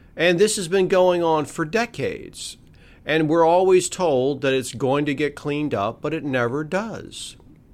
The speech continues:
I'm just in amazement that the people in this country continue to s-, believe fairy tales they're told about the Constitution and the vote,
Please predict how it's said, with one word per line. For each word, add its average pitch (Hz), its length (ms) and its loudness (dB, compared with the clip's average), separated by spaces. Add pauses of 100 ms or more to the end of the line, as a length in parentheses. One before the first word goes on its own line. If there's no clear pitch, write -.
(720)
I'm 233 240 2
just 226 340 0
in 180 160 4
amazement 127 920 -2 (220)
that 123 520 -4 (220)
the - 200 -10
people 190 560 -4
in 139 100 0
this 123 200 -4
country 110 760 -6 (420)
continue 220 460 -2
to 185 80 2
s-, - 180 -2
believe 135 600 0
fairy 131 420 0
tales 107 440 -6
they're 104 140 -6
told 110 360 -6
about 104 280 -6
the 104 80 -12
Constitution 101 840 -12
and 98 100 -10
the 104 60 -10
vote, - 480 -16